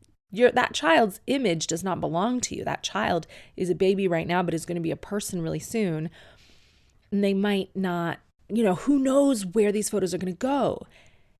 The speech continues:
And now we know where these photos have gone. These photos are, like, owned by Facebook. And Facebook is now, like, the metaverse. Like, these companies get sold. I did a genetic testing thing for Channel four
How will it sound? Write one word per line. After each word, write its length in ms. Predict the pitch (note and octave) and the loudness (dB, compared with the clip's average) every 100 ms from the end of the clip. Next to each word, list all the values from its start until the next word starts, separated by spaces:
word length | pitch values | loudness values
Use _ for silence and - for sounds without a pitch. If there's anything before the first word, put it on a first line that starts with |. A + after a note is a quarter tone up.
| _ _ _ _ _ _ _ - | _ _ _ _ _ _ _ 0
And 140 | G3+ | 2
now 180 | F#3+ C4 | 2 2
we 140 | A3+ | 2
know 140 | F#3 D4 | 2 2
where 140 | G#3+ | 2
these 180 | C#3 C#3+ | 0 -6
photos 240 | - - | -8 -8
have 100 | - | -10
gone. 160 | - D3+ | -8 -6
These 160 | E3 | -6
photos 260 | - F3 D#3+ | -2 0 0
are, 100 | D#3 | 0
like, 220 | D3 - - | -2 -4 -4
owned 480 | G#3+ F#3+ F#3+ F#3+ F3 | 4 6 6 4 0
by 160 | D#3+ D#3 | -4 -4
Facebook. 640 | F3+ A3+ - - - - - _ _ _ _ _ - | -2 -2 -2 -8 -10 -10 -20 _ _ _ _ _ -4
And 240 | E3+ D3 | -2 -2
Facebook 680 | C#3+ E3+ A3+ - C#3+ C#3+ - - | -2 -2 -2 -2 -2 -2 -4 -4
is 240 | E3+ D3 | -4 -2
now, 260 | E3 D3 C#3+ | -4 -2 -2
like, 220 | C#3+ C3+ | -4 -6
the 200 | C#3 C3+ | -4 0
metaverse. 520 | E3 E3+ G3 C#3 C#3+ F3 | 4 4 4 0 -2 -2
Like, 120 | E3 | -4
these 140 | A#3+ | -4
companies 400 | - F#4 F4 D3+ | 0 -2 0 -4
get 160 | - - | -4 -8
sold. 520 | - G3+ C4 E3+ - - - - - | -2 2 2 0 -4 -14 -20 -20 -2
I 220 | A3+ D4+ | 2 2
did 400 | C4 E3 - - - | 2 -2 -2 -6 -6
a 100 | F3 | -6
genetic 800 | E3 D#3+ E3+ E3 E3 E3+ D#3 - | -6 -4 -4 -2 0 0 -2 -4
testing 520 | - A#3 A#3 - D3+ C#3+ | -10 -8 -6 -6 -6 -6
thing 240 | - D3 | -8 -10
for 160 | - E3+ | -10 -8
Channel 320 | - D3 G3+ | -6 -4 -6
four 420 | - - - A3 | -4 -4 -4 -4